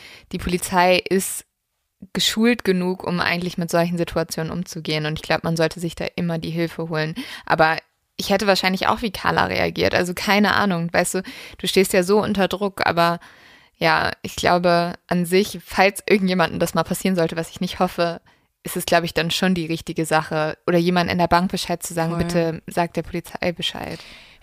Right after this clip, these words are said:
Speaker 2: Ähm, vielleicht dachte sie auch in dem Moment, dass es nur eine, wie soll ich sagen, also eine übliche Erpressung wäre. Also
Speaker 1: Mhm.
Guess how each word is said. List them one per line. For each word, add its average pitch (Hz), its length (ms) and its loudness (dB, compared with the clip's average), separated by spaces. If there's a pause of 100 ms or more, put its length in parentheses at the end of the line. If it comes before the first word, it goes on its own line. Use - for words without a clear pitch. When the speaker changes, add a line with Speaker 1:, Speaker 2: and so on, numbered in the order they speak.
Speaker 2:
Ähm, 170 440 0
vielleicht 180 340 0
dachte 175 280 -2
sie 185 140 2
auch 190 160 2
in 180 80 2
dem 175 160 2
Moment, 175 380 2
dass 175 120 -2
es 170 160 -6
nur 170 320 4
eine, 170 480 -2
wie - 80 -10
soll 170 120 -4
ich 160 60 -4
sagen, 175 420 -2
also 165 180 2
eine 165 180 0
übliche 175 360 -2
Erpressung 165 680 -4
wäre. 151 380 -2
Also 170 300 4
Speaker 1:
Mhm. 175 100 -2